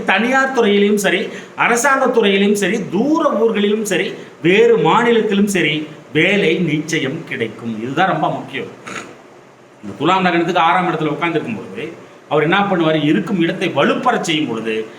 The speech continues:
வேலையற்றவர்களுக்கு நிச்சயம் வேலை கிடைக்கும். இதுதான் ரொம்ப, ரொம்ப முக்கியம். அதே மாதிரி உங்கள் மன திருப்தி அடையும் அளவுக்கு வந்து பாத்தீங்கன்னா, உங்கள் அத்தை மாமன் வர்க்கத்தார்கள் நீங்கள் மன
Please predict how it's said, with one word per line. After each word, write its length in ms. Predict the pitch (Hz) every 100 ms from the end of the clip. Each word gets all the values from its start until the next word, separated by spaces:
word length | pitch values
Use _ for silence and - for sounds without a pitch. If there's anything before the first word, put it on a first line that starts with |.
| - - 110
வேலையற்றவர்களுக்கு 1000 | 139 170 214 226 202 190 180 170 185 202 233 185
நிச்சயம் 460 | 226 277 302 285 269
வேலை 160 | 214 202
கிடைக்கும். 320 | 175 123 104
இதுதான் 280 | 127 127 208
ரொம்ப, 160 | 180 190
ரொம்ப 200 | 208 202
முக்கியம். 380 | 185 - - - - - - - -
அதே 220 | 156 240 254
மாதிரி 280 | 170 156 202 - - 156
உங்கள் 300 | 196 185 165 165
மன 100 | 240 262
திருப்தி 320 | 277 220 - 240
அடையும் 280 | 208 208 185
அளவுக்கு 380 | 202 220 - 262
வந்து 200 | 196 214
பாத்தீங்கன்னா, 480 | 196 160 139 131 165 - - - - - - - - - - - - - -
உங்கள் 280 | 156 165 156
அத்தை 280 | 147 - 247 226 160
மாமன் 340 | 190 240 233 185
வர்க்கத்தார்கள் 680 | 147 165 151 117 101 117 151 170 - -
நீங்கள் 380 | 147 196 202 - -
மன 140 | 143